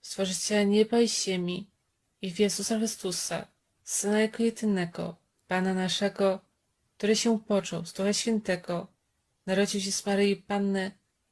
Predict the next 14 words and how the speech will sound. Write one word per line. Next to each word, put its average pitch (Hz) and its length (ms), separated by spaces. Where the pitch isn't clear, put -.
umęczon 202 520
pod 175 120
Pąckim 190 380
Piłatem, 208 640
ukrzyżowan, 190 800
umarł 196 460
i 196 80
pogrzebion. 170 720
Zstąpił 220 560
do 226 160
piekieł, 175 520
trzeciego 220 480
dnia 214 180
zmartwychwstał, 180 840